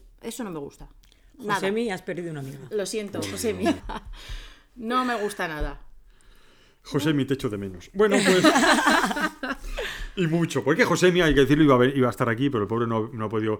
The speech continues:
Speaker 3: Bueno, que el pobre, que se va a cenar, que nada,
Speaker 1: Que
Speaker 3: que de
Speaker 1: tiene
Speaker 3: pobre
Speaker 1: sus
Speaker 3: nada,
Speaker 1: movidas,
Speaker 3: que tiene sus
Speaker 1: sí.
Speaker 3: cosas y son cosas muy agradables que nos ha dejado por sus cosas agradables. Vea, esta pregunta es bastante complicada, te
Speaker 1: A
Speaker 3: puedes
Speaker 1: ver.
Speaker 3: tomar tu tiempo, es:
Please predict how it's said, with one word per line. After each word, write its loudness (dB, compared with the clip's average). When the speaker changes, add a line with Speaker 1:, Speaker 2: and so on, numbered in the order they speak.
Speaker 3:
Bueno, 6
que 8
el 6
pobre, 6
que 2
se -2
va 4
a 2
cenar, 0
que -8
nada, 4
Speaker 1:
Que 0
Speaker 3:
que 0
de -2
Speaker 1:
tiene 0
Speaker 3:
pobre 6
Speaker 1:
sus 4
Speaker 3:
nada, 4
Speaker 1:
movidas, -2
Speaker 3:
que 0
tiene 4
sus 0
Speaker 1:
sí. -4
Speaker 3:
cosas 2
y -6
son 2
cosas 2
muy 2
agradables 2
que -2
nos -6
ha 0
dejado -4
por -8
sus -12
cosas -4
agradables. -8
Vea, -2
esta -2
pregunta 0
es -4
bastante -6
complicada, -6
te -12
Speaker 1:
A -4
Speaker 3:
puedes 2
Speaker 1:
ver. -6
Speaker 3:
tomar 2
tu -6
tiempo, 0
es: 0